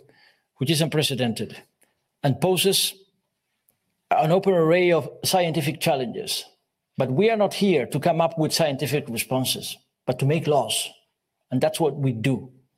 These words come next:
And the general principle of this law is that every European citizens, every European citizen, single citizen, that from the regulation onwards gets a P C R,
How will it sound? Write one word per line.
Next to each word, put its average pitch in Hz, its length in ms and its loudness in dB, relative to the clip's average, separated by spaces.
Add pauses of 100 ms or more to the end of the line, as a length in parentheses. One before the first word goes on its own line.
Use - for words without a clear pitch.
(140)
And 131 100 0
the 127 60 0
general 220 320 4
principle 135 460 0
of 107 100 -2
this - 160 2
law 165 460 -2
is 127 140 -2
that - 340 -4 (100)
every 254 380 2
European 202 500 2
citizens, 127 800 -4 (720)
every 240 260 0
European 202 340 2
citizen, 208 420 -2
single 240 340 2
citizen, - 520 -4 (400)
that 143 200 -2
from 151 220 -2 (500)
the 151 140 2
regulation 175 500 2
onwards - 680 -4 (720)
gets 240 220 -2
a 208 40 -2
P 208 120 -2
C 147 140 2
R, 101 300 0